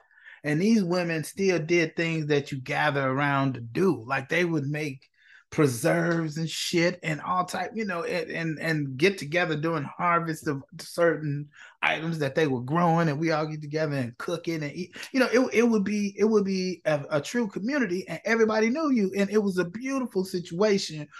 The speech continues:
where you get a, a better understanding of who you are and what you value. You see what I'm saying? So, um, that is the type of upbringing that I had. Now, now there are some flaws in all of this shit 'cause it's all under the umbrella of white supremacy. But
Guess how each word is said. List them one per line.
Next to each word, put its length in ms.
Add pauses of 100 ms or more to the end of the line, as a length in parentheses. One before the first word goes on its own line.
(140)
where 160
you 140
get 200
a, 260
a 60
better 340
understanding 680
of 120
who 160
you 260
are 120
and 100
what 200
you 80
value. 400 (960)
You 140
see 160
what 80
I'm 80
saying? 240
So, 480 (420)
um, 560 (380)
that 440 (140)
is 120
the 60
type 280
of 60
upbringing 340
that 120
I 180
had. 340
Now, 180
now 260
there 200
are 80
some 240 (220)
flaws 320
in 80
all 220
of 60
this 140
shit 160
'cause 120
it's 100
all 180
under 220
the 80
umbrella 320
of 60
white 200
supremacy. 600 (560)
But 180